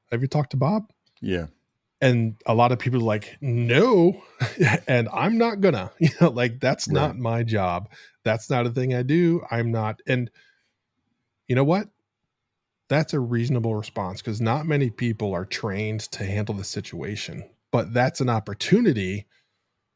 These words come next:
Speaker 1: for you to acquire the skill. So a good leader will sit down with you and say, like, "Okay, cool. Here's how you approach the discussion." You talk about potentially the three paths and things that are, and,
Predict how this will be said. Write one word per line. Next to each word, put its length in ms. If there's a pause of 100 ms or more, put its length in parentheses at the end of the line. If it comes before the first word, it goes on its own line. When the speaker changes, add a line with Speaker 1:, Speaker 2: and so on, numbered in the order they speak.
(120)
Speaker 1:
for 220
you 220
to 200
acquire 480
the 120
skill. 340
So 220
a 80
good 300
leader 380
will 180
sit 500
down 260
with 240
you 140
and 100
say, 120
like, 200
"Okay, 440
cool. 320
Here's 340
how 140
you 380
approach 540
the 80
discussion." 720 (540)
You 80
talk 240
about 300
potentially 520
the 180
three 240
paths 480
and 160
things 260
that 120
are, 180
and, 240